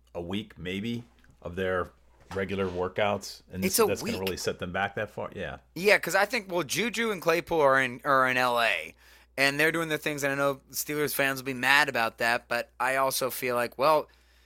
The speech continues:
Speaker 2: it is nice for them to get some other time to be able to build their brands and their businesses outside of football, particularly considering the crap benefits they get as retirees.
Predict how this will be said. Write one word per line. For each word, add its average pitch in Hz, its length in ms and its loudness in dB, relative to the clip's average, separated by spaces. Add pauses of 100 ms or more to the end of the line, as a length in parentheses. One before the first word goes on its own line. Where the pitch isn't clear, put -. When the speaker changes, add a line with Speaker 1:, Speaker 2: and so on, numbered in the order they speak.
(180)
Speaker 2:
it 160 160 4
is 165 180 2
nice 196 300 2
for - 120 -4
them 160 200 -2
to 143 80 0
get 151 160 -2
some 143 160 -2
other 139 160 2
time 147 320 0
to 139 60 -6
be 127 80 -2
able 123 120 -4
to 123 80 -2
build 131 380 4
their 123 320 2
brands 127 500 0
and 123 100 -6
their 117 100 -4
businesses 120 540 -2
outside 117 360 0
of 110 60 -10
football, 127 380 -2
particularly 127 600 -6
considering 117 540 -6
the 107 80 -10
crap - 480 0
benefits 127 480 -2
they 117 100 -4
get 110 220 -4
as 107 260 -6
retirees. 120 880 -2